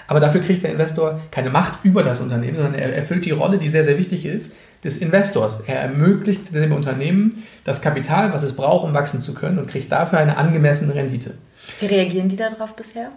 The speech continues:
Speaker 2: Also
Speaker 1: Es gibt Investoren, die ihre Rolle sowieso so sehen,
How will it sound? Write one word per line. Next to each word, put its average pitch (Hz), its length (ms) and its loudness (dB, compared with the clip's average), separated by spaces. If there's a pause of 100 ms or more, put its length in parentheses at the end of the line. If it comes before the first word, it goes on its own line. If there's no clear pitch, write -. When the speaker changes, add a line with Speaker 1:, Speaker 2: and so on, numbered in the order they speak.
(140)
Speaker 2:
Also 175 280 -6 (580)
Speaker 1:
Es 180 240 -4
gibt 214 180 2
Investoren, 202 420 6
die 175 220 0
ihre 170 200 0
Rolle 175 260 4
sowieso 160 400 2
so 202 200 4
sehen, 208 380 2